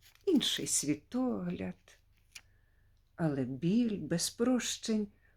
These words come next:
у тебе і в неї. І найперше я запитую: а є ще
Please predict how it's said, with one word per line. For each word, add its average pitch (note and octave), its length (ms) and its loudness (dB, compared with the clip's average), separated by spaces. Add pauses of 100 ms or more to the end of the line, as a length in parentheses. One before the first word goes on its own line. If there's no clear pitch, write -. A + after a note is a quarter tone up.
(120)
у B3+ 80 -2
тебе A3 520 -4
і B2 40 -2
в C3 80 -2
неї. C3+ 460 -2 (1800)
І B3 100 4
найперше B3+ 680 4
я B3+ 260 0 (760)
запитую: G3 1080 -2 (3000)
а F#3 160 -8
є G3+ 580 -4 (560)
ще - 280 -8